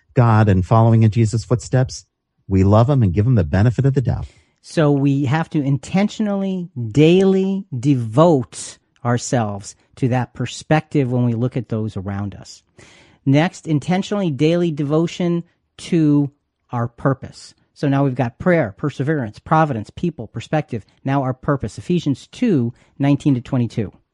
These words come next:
Speaker 1: So then, you are no longer strangers and aliens, but you are a fellow citizen of the saints and are of God's household,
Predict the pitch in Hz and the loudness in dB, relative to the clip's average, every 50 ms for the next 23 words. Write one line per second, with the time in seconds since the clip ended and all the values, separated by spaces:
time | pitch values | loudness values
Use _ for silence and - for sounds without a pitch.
0 | _ _ _ _ _ _ _ _ _ - - - 208 226 196 131 117 113 120 123 | _ _ _ _ _ _ _ _ _ -6 0 2 2 4 6 6 6 6 6 6
1 | 139 156 196 185 165 165 170 185 196 190 170 170 175 190 180 120 107 92 - - | 4 2 2 2 2 4 4 4 4 4 4 2 2 2 2 2 0 0 0 -4
2 | - - 110 107 104 101 - 139 131 117 143 139 143 165 190 185 131 92 76 71 | -2 2 4 4 4 4 4 2 2 4 4 4 4 4 2 2 2 0 0 -2
3 | 71 - - - - - - - 151 - - 175 160 151 151 147 143 135 - - | -4 -8 -12 -18 -20 -14 0 2 2 4 4 4 4 4 4 4 4 2 -2 -8
4 | - - 190 202 208 139 107 120 123 - - 170 175 175 151 - - 98 78 71 | -2 0 0 2 4 4 2 2 2 0 -2 -2 0 2 0 0 0 -2 -2 -2
5 | 92 - - - _ _ _ _ - 110 113 107 143 139 - - 190 180 139 87 | -4 -8 -12 -16 _ _ _ _ 0 2 4 4 4 2 2 2 0 0 0 0
6 | - - - - - - 113 113 117 117 113 110 107 95 - 127 127 139 151 147 | -2 -6 -12 -6 0 2 4 4 6 4 4 2 2 0 2 2 4 4 2 2
7 | - - - 135 120 107 - - 98 82 67 65 80 | -2 -2 -2 0 0 0 0 -2 -2 -2 -2 -4 -8